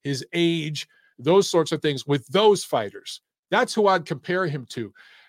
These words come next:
Gervonta Davis is gonna be twenty-eight years old later this year. Dude is not a prospect. And he actually has held a legit world title.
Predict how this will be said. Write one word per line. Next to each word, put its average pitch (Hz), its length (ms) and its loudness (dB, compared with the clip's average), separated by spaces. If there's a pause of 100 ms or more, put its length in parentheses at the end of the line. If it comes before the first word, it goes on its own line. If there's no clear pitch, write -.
(120)
Gervonta 226 440 -6
Davis 196 460 0
is 143 220 -2
gonna 180 200 0
be 160 100 -6
twenty-eight 180 560 -6
years 147 240 -4
old 139 240 4
later 113 240 -4
this 101 240 -8
year. 95 220 -8 (460)
Dude 262 260 0
is 165 140 4
not 175 200 4
a 139 60 -2
prospect. 139 720 -4 (540)
And 180 140 0
he 185 120 -4
actually 214 420 0
has 170 420 0
held 160 200 2
a 143 60 2
legit 139 560 0
world 147 260 0
title. 170 360 -2